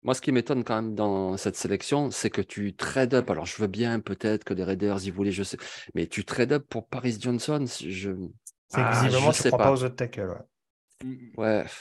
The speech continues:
Speaker 3: Ouais, peut-être que, peut-être que dans leur board, genre, ils ont, euh, Scoro en garde ou très bas, ils, ils ont Broderick Jones, euh, très bas, parce que Broderick Jones, on l'a vu, euh, prendre le bouillon aussi face à, c'était Jared Verse, je crois,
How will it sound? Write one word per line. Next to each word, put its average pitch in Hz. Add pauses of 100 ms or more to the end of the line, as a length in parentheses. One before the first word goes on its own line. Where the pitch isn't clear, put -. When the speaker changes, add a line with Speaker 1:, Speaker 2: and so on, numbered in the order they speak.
(360)
Speaker 3:
Ouais, 208
peut-être 214
que, 143 (280)
peut-être 285
que 185
dans 135
leur 123
board, 165 (440)
genre, 127
ils 139
ont, 160
euh, 123
Scoro 143
en 123
garde 139
ou 113
très 110
bas, 202
ils, 135 (340)
ils 135
ont 127
Broderick 123
Jones, 135 (100)
euh, 110
très 123
bas, 135 (420)
parce -
que 107
Broderick 107
Jones, 170
on 113
l'a 107
vu, 135
euh, 120
prendre 117
le 110
bouillon 214
aussi 214
face 156
à, 120
c'était 131
Jared 127
Verse, 240
je -
crois, 185